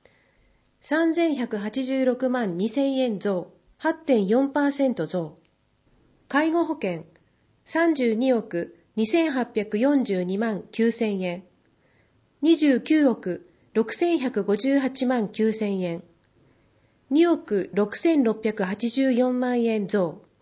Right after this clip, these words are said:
九点零パーセント増。公共下水道事業。十一億四千百九十八万円。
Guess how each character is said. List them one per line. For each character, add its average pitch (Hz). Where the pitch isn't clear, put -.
九 339
点 247
零 226
パ 254
ー 254
セ 240
ン 214
ト 185
増。 170
公 330
共 330
下 277
水 294
道 285
事 269
業。 175
十 311
一 311
億 -
四 311
千 330
百 226
九 294
十 220
八 190
万 185
円。 170